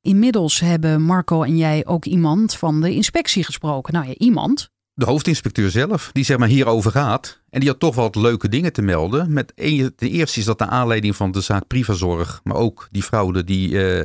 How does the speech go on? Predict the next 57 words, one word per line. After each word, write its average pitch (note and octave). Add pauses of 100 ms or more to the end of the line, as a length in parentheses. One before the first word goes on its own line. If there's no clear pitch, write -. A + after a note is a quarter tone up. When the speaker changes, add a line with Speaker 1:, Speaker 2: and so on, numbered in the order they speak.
(120)
Speaker 2:
Alliade, A2+ (280)
bij G#2+
Alliade G#2
is -
gepleegd, E2+
die F2
zorggroep F#2+
in, F2
eh, E2+
Heerenveen, F#2 (180)
is -
een G#2
speciaal G2+
team E3+
opgericht. F2 (640)
Waarin G#2
mensen A2
van -
de -
I A#2+
G -
J A2+
en E2+
de -
N G2+
Z - (120)
A, A#2
de G#2
Nederlandse F#2+
Zorgautoriteit, G2+
zitting C#3
hebben. D#3 (140)
En -
die A#2+
zijn A#2
echt -
aan D3
het -
kijken, C3+
hoe C3+
zitten C3
nou A#2+
dit A#2
soort, -
eh, A2+
instellingen A#2+
in A2
elkaar? G#2
Ze G2 (260)
zijn G2
dus G2+
echt -
aan -
het B2
kijken A#2+
naar A#2
die A2